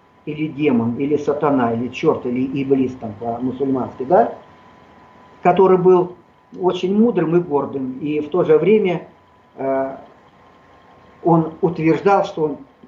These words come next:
такой же, как Бог. Вот. И его задача затащить, э, наши души к себе. Ну, Бог, условно говоря, в рай, понимаете, где вот легко, свободно, любовь, красота. А этот Люцифер, он стремится затащить наши души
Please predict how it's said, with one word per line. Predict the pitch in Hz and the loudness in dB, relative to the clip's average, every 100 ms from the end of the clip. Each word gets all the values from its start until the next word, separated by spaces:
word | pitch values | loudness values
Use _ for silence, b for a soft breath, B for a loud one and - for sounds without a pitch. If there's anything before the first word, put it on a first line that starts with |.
| - | -8
такой | 165 196 185 | -4 0 0
же, | 160 | 0
как | - 160 131 | -4 -6 -6
Бог. | 135 139 - _ _ _ _ _ _ _ _ - | -8 -8 -10 _ _ _ _ _ _ _ _ -12
Вот. | 143 156 143 - _ _ _ - | -2 2 0 -2 _ _ _ -4
И | |
его | 202 202 202 | 2 4 4
задача | 190 185 180 240 233 214 202 - | 2 2 2 0 0 -4 -6 -12
затащить, | 147 165 - 190 190 190 180 - _ _ _ - | -10 -6 -2 -4 -2 -4 -4 -14 _ _ _ -10
э, | 143 147 135 156 | -8 -6 -6 0
наши | 170 190 - | 2 2 0
души | 170 202 247 - 147 113 - _ _ | 0 0 -2 -4 -8 -8 -14 _ _
к | |
себе. | - 220 180 151 139 135 - - - _ _ - | 0 2 2 2 -2 -2 -10 -16 -18 _ _ 0
Ну, | 196 | 0
Бог, | 202 208 | 4 2
условно | 196 180 185 185 | 2 0 -2 0
говоря, | 175 185 175 | -2 -2 -2
в | 180 | 2
рай, | 233 190 | 2 0
понимаете, | - 135 147 156 151 - | -4 -10 -6 -4 -4 -8
где | 120 147 | -8 -8
вот | 139 147 | -8 -10
легко, | 156 - 190 | -12 -4 -4
свободно, | - 143 139 160 147 135 117 B B B - | -2 -6 -6 -2 -4 -4 -10 B B B -6
любовь, | 143 160 165 | -4 0 0
красота. | - 139 - 135 123 113 - | -2 -8 -6 -8 -6 -8 0
А | 147 190 | 2 2
этот | 196 - | 2 0
Люцифер, | 202 196 220 214 262 | -2 0 0 4 4
он | 202 160 | 4 0
стремится | - 175 226 226 | -4 -2 0 -2
затащить | 139 147 160 208 202 | -6 -6 -4 -4 -4
наши | 185 180 175 | -4 -4 0
души | 175 170 180 | 0 0 -4